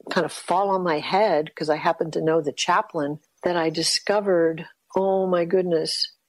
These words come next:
this is so much more profound and so much more enriching to me and to everybody to use the harp as healing, as therapy, as relaxation,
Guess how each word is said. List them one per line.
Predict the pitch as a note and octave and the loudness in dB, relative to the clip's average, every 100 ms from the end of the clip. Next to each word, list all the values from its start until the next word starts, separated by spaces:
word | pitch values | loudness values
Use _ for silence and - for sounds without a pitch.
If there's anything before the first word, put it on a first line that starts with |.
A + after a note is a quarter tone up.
| - | -4
this | G3 - | -4 -2
is | F3+ - | -4 -2
so | F#3 F#3 | 0 0
much | F3+ - | -2 0
more | E3+ E3+ | 2 2
profound | E3+ F3 - F3 F3 F3 E3+ E3 | 0 -6 -4 -2 0 2 0 0
and | - D#3+ | -2 -2
so | - - F#3 | 0 0 0
much | F#3 - F3 | 0 0 0
more | E3 E3+ | 2 2
enriching | E3+ E3+ F#3 - - D#3 | 2 2 2 0 -2 -2
to | D3+ D#3 | 0 2
me | E3 F#3+ G#3+ | 4 4 4
and | F#3 D#3 | 2 -2
to | E3 E3 | -4 0
everybody | E3+ G#3 E3+ D3+ D3+ D3+ - - - _ | 2 4 2 2 0 -2 -8 -20 -20 _
to | - F3 | -2 0
use | D#3+ F3+ F#3 F3+ F3+ E3 - - _ | 4 4 4 4 2 0 -8 -14 _
the | F3 | -4
harp | D#3 - F3 F3 F3 - _ _ _ _ - _ | -2 0 0 0 -2 -6 _ _ _ _ -20 _
as | D3+ D#3+ - | -2 0 -2
healing, | - - F#3 G#3+ B3 E3 D3+ D3 - | -4 -2 2 2 4 2 2 -2 -2
as | E3 - - | -2 -2 -2
therapy, | E3 F3+ G#3 G3+ E3 D3+ D3 D3+ - | -2 0 0 0 0 2 2 0 -2
as | D#3+ D3+ D3+ D3+ D3 - - | 0 0 2 0 -4 -10 -4
relaxation, | G3 F3+ F3 D#3+ - - F3 G3+ - F#3 E3+ D3+ D3 D#3+ | -2 0 0 -2 -4 0 2 2 0 0 0 0 0 -4